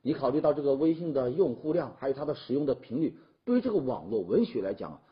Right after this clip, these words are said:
那是一个具有极大吸引力的新渠道。另外，他们还将通过将网络文学改编成游戏的方式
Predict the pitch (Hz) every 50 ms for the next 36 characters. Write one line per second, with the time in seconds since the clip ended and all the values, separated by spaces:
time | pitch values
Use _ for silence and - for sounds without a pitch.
0 | _ - 151 147 - 151 151 147 143 131 135 - - 151 143 143 131 117 113 110
1 | - - - - 139 180 240 285 320 311 262 240 - 127 - - - - 175 170
2 | 131 113 113 123 113 107 95 - - - 113 110 - - 95 - - - - _
3 | _ _ _ _ _ _ _ _ - 240 240 262 262 - - - _ _ _ _
4 | _ _ _ - - 160 175 180 165 - 156 170 165 185 185 175 - 185 202 208
5 | 190 180 165 - 202 196 202 185 139 107 117 131 123 113 123 180 262 269 - -
6 | 196 208 202 - - 220 113 110 - - 233 233 - - 196 208 196 160 143 127
7 | 151 196 262 - - - - - - 131 127 123 123 104